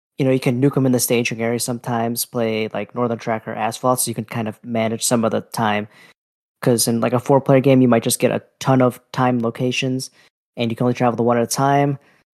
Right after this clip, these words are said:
But if you have a bunch of Northern Trackers, maybe you can just get rid of, rid of them all before they trigger. So that's a strategy you could use to work against time. But we haven't talked a lot about specific cards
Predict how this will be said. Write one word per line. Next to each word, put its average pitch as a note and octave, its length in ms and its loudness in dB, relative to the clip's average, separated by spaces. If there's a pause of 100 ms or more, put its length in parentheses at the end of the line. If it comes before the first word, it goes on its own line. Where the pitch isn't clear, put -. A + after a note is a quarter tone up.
(120)
But B2+ 80 2
if B2 100 0
you C3 140 4
have A#2 200 2
a - 20 -12
bunch B2 180 -2
of A#2 60 -2
Northern A2 280 0
Trackers, A2 460 -4
maybe A2 260 -6
you G#2+ 120 -8
can G#2+ 280 -12
just A2+ 160 -8
get A2 120 -6
rid G#2 140 -10
of, G#2 200 -14 (180)
rid A#2+ 120 4
of A2+ 60 0
them A2+ 140 2
all G#2 120 4
before A2 300 -6
they G#2 80 -6
trigger. G#2+ 400 -14 (1700)
So B2 200 2
that's C#3+ 160 4
a B2+ 100 4
strategy A2 460 2
you G#2+ 80 -6
could G2+ 160 -12
use G#2+ 320 -6 (380)
to G#2 240 -8 (300)
work B2 200 -4
against - 320 -6
time. G2+ 260 -10 (2000)
But C3 80 -2
we B2+ 100 2
haven't D#3+ 160 4
talked D3 220 0
a C3+ 40 -2
lot B2 140 2
about A#2 160 -2
specific - 680 -6
cards G#2+ 580 -4